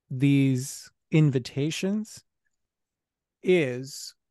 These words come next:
playing the game of having your value tied to the amount of money you have in your bank account, being confused when you're clearly a very smart guy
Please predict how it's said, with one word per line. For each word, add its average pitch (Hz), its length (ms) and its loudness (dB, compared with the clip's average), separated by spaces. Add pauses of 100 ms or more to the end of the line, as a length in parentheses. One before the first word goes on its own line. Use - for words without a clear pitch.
(1300)
playing 185 420 4
the 175 100 2
game 147 580 -2 (840)
of 131 120 -4
having 151 520 -2
your 143 240 -2
value 151 720 -2 (840)
tied 143 400 -4
to 131 540 -4 (580)
the 131 220 -2
amount 135 400 0
of 127 80 -4
money 135 220 0
you 131 60 0
have 131 100 -4
in 135 80 -4
your 117 100 -4
bank 123 320 -6
account, 160 560 -6 (840)
being 165 260 2
confused 147 1120 0 (760)
when 135 180 0
you're 135 100 -2
clearly 160 460 2
a 139 60 0
very 143 260 -2
smart 139 480 -4
guy 147 420 -4